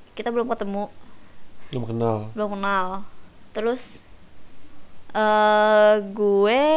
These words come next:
Speaker 1: diajak ke situ sama temen gue yang ini.
Speaker 2: Mm-mm.
Speaker 1: Tapi tuh bener-bener yang,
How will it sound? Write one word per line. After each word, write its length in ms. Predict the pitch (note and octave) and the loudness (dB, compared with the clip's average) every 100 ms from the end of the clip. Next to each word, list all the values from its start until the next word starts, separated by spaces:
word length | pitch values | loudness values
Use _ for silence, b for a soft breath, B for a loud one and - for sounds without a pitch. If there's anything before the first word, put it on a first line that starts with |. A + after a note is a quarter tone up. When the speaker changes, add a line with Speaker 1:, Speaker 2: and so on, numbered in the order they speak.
| D#4+ | 4
Speaker 1:
diajak 400 | A#3 G#3+ G#3+ A3 | 4 4 4 0
ke 40 | A3+ | 0
situ 160 | G#3+ | -2
sama 160 | C#4+ C4 | -2 -2
temen 160 | B3 A#3 | -2 0
gue 120 | A3+ | 0
yang 100 | G#3 | 0
ini. 120 | G3 G3+ - - - | 0 -2 -6 -8 -12
Speaker 2:
Mm-mm. 480 | - A#2 C3 B2 A#2 A2+ B B B B B B B - - - - - - - - - - | -12 -8 -6 -6 -8 -14 B B B B B B B -18 -16 -14 -12 -12 -12 -12 -14 -16 -14
Speaker 1:
Tapi 240 | - - | -12 -4
tuh 80 | F4 | -2
bener-bener 440 | C#4+ C#4 B3+ B3 A#3+ | 0 2 2 2 0
yang, 140 | A#3 | -2